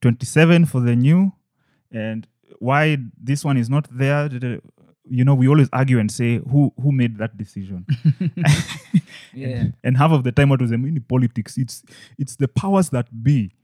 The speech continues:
Speaker 1: that decided for us that, <laughs> a-, and so that's why you are Christian, because someone sat somewhere and decided for
Speaker 2: And
Speaker 1: you.
Speaker 2: decided.
Speaker 1: It's a conversation worth having. Just
Speaker 2: <laughs> Man, I,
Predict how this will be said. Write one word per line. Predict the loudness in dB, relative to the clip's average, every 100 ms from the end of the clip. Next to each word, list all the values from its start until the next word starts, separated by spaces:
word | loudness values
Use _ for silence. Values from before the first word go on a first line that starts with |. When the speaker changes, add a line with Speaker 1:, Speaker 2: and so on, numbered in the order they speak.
| _ _ _ -4
Speaker 1:
that | -4 -2
decided | -6 -4 -2 2 0
for | -2 -6
us | -6 -10 -16 -18 _
that, | -10 -10 -8 -10 -6
<laughs> | -6 -6 -20 _ _ _ _ _ _ _ -12
a-, | -10 -6
and | -6 -6
so | 0 4 4 2 -4
that's | -4 -4 -2
why | 2 4 4 0 -2
you | 2
are | 2
Christian, | 0 -4 0 0 0
because | -2 -2
someone | -4 -2 2 4 2
sat | 0 -2 -2
somewhere | 2 2 4 2
and | 2
decided | 2 2 0 2 0 -2
for | -4 -4
Speaker 2:
And |
Speaker 1:
you. | -4
Speaker 2:
decided. | -6 -8 -12 -16 -18 -10
Speaker 1:
It's | -4
a | -2
conversation | -2 0 -2 0 0
worth | 0 -2
having. | -6 -6 -6 -8 _ -6 0
Just | 0 -2 -12 -20 -10
Speaker 2:
<laughs> | -10 -4 -2 -4 -8 _ _ _ _ _ -12
Man, | -8 -6 -8 -12 _
I, | -20